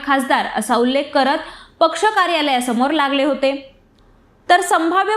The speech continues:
पोटनिवडणुकीसाठी सगळ्याच पक्षांमधून इच्छुकांची गर्दीही जास्त आहे. मात्र कसबा पोटनिवडणुकीप्रमाणे इथंही असंच वातावरण पाहायला मिळणार का?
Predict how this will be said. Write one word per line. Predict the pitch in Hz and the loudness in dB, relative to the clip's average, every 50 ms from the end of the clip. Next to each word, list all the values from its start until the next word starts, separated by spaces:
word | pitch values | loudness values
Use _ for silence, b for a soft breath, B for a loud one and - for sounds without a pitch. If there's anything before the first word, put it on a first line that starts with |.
| 415 392 | -2 0
पोटनिवडणुकीसाठी | 370 370 - 339 330 330 320 320 294 302 302 294 - 302 294 - 269 240 247 247 277 294 | -2 0 0 -2 -2 0 0 0 0 0 -2 -2 -2 -2 0 0 -2 -2 0 -2 -2 -2
सगळ्याच | 285 - 285 247 262 294 311 349 359 - | -2 -2 -2 0 2 0 0 0 -2 -4
पक्षांमधून | - 285 277 277 - 311 285 277 285 277 277 247 302 233 180 - - _ _ | -4 -6 -4 -2 0 0 0 2 2 0 2 2 0 0 -2 -6 -12 _ _
इच्छुकांची | - 240 214 - - 302 339 339 330 302 294 285 285 311 | -8 -8 -6 -4 0 0 0 2 2 0 0 0 0 0
गर्दीही | 294 240 269 247 240 214 233 214 214 254 262 | 0 2 2 0 0 0 0 0 0 0 0
जास्त | 240 254 208 208 202 - - 208 | 0 0 0 -2 -4 -6 -6 -4
आहे. | 185 165 - - - _ _ _ _ _ _ _ _ _ - | -4 -4 -6 -10 -20 _ _ _ _ _ _ _ _ _ 0
मात्र | 240 254 262 254 - 294 302 320 | 2 2 2 2 0 0 0 0
कसबा | 302 - - 262 254 254 254 240 302 330 | -2 -2 0 0 0 0 0 0 0 0
पोटनिवडणुकीप्रमाणे | 330 - 302 302 294 294 277 269 269 269 262 254 269 247 262 277 262 277 269 269 294 294 285 262 208 - - - 247 | 0 0 -2 -2 0 -2 -2 0 0 0 0 -2 -2 -4 -4 -4 -2 0 0 0 0 0 0 -2 -4 -4 -4 -2 -2
इथंही | 247 247 285 311 320 330 392 - - 302 | 0 2 2 2 2 2 0 0 0 -2
असंच | 311 311 381 381 - | -2 0 -2 -2 0
वातावरण | 359 339 320 330 330 320 320 320 311 320 311 | 0 0 0 0 0 0 0 0 0 -2 -2
पाहायला | 311 311 302 294 294 294 294 285 | 0 0 0 2 2 0 0 0
मिळणार | 285 285 294 311 311 339 339 339 | 0 0 0 0 0 0 0 -2
का? | 339 339 254 208 | 0 0 0 0